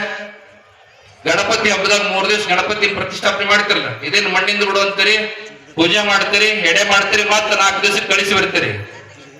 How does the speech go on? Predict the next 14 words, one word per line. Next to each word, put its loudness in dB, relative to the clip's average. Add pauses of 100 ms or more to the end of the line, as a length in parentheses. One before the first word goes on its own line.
ಏಕಲವ್ಯನ 2
ದೃಷ್ಟಿಯೊಳಗೆ 2
ಅದು 0
ಮಣ್ಣಿನ 0
ಮೂರ್ತಿ 0
ಆಗಿದ್ದಿಲ್ಲ, 2 (500)
ಸಾಕ್ಷಾತ್ 2
ದ್ರೋಣಾಚಾರ್ಯ 2
ಇಲ್ಲಿ 2
ಕುತ್ಕೊಂಡು 0
ನನಗೆ 0
ವಿದ್ಯೆ 0
ಹೇಳ್ಕೊಡಕತ್ತಾರ 0
ಅನ್ನುವಂತ 2